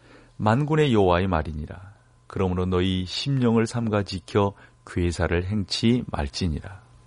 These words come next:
구약 시대에는 결혼식 때 남자가 자기의 외투를 벗어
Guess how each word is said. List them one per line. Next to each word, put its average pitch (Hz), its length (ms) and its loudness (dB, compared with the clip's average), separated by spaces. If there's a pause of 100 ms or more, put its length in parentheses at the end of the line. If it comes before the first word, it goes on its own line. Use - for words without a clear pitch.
(1200)
구약 98 280 6
시대에는 95 560 2
결혼식 92 540 -2
때 95 320 0 (320)
남자가 90 500 0
자기의 87 380 -2
외투를 101 420 -2
벗어 104 440 0